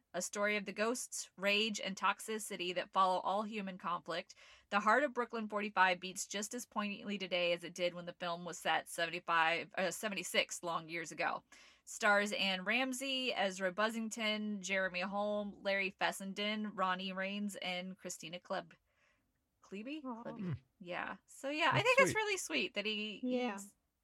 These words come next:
Speaker 1: this is kind of, like, for his dad that he worked on
Speaker 3: Aw.
Speaker 1: with his dad. So that's two new things to look forward to next year.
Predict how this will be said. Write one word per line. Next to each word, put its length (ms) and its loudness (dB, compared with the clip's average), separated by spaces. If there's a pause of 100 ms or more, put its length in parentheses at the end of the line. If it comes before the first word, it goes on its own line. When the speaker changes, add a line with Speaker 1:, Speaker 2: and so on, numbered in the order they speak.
(120)
Speaker 1:
this 140 -14
is 140 -12
kind 180 -2
of, 140 -6
like, 220 -4 (100)
for 180 -2
his 240 -4
dad 480 2 (340)
that 120 -10
he 120 -8
worked 300 -2
on 120 -2
Speaker 3:
Aw. 20 -6
Speaker 1:
with 100 -6
his 220 -14
dad. 340 -10 (1120)
So 240 -2
that's 320 4
two 240 4
new 160 6
things 340 2
to 80 -6
look 160 0
forward 440 2
to 200 -2
next 340 -2
year. 320 2